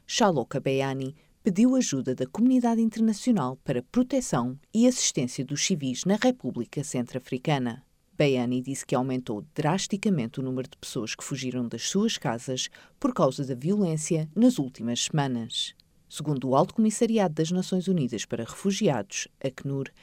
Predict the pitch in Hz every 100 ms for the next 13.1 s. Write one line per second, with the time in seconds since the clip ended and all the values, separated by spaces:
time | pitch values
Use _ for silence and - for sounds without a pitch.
0 | - - - 139 - 143 - 120 120 -
1 | _ _ 220 254 262 247 120 123 131 -
2 | 151 156 147 110 - 120 - 135 135 120
3 | - - - _ _ _ _ 170 156 147
4 | 151 135 117 - 139 135 127 - 165 156
5 | - 247 - - - 135 117 - - 147
6 | 175 196 226 202 170 131 117 127 - -
7 | 160 233 240 247 190 127 123 135 - 120
8 | 117 - 202 - - 156 170 165 180 -
9 | - 127 - 143 139 _ - 202 190 -
10 | 247 233 214 220 - 160 127 - 135 -
11 | - 131 127 131 147 - 226 - 127 123
12 | - 151 120 104 117 - 127 143 131 110
13 | 120